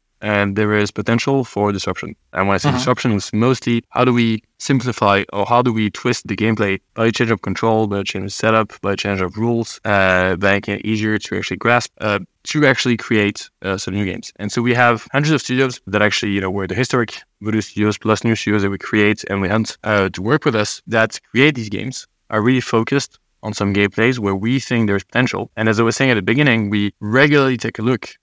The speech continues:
Speaker 1: at the list of gameplays and the results we have from the games and say, you know, is it working? Is it not working? And if it's not working, then we're gonna find a new gameplay that we think is promising. We're gonna do an in-depth analysis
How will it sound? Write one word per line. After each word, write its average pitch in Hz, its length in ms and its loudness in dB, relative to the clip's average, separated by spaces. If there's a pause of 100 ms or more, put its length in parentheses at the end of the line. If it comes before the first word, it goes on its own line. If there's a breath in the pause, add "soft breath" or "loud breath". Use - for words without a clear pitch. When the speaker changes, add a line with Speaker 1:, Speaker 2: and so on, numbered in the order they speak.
(140)
Speaker 1:
at 107 80 -6
the 98 60 -4
list 113 220 0
of 98 80 -4
gameplays 104 420 0
and 95 80 -4
the 95 60 -4
results 110 400 0
we 107 80 -2
have 98 160 -2
from 95 140 -6
the 104 100 0
games 95 320 -2 (100)
and 107 180 -2
say, 107 200 2
you 107 40 4
know, 92 200 0
is 117 120 0
it 127 40 4
working? 110 480 0 (160)
Is 104 120 -2
it 110 40 0
not 107 160 2
working? 101 400 -4
And 95 360 0
if - 120 -8
it's - 120 -8
not 151 140 -2
working, 107 460 0
then 101 240 0
we're 98 80 -2
gonna 101 160 -2
find 98 200 -2
a 98 40 -2
new 135 140 2
gameplay 117 340 2
that 101 60 0
we 101 100 -2
think 98 160 -6
is 95 60 -8
promising. 104 560 -2
We're 98 100 -2
gonna 95 240 -2
do 95 340 -2
an 107 80 -8
in-depth 104 360 2
analysis 113 640 0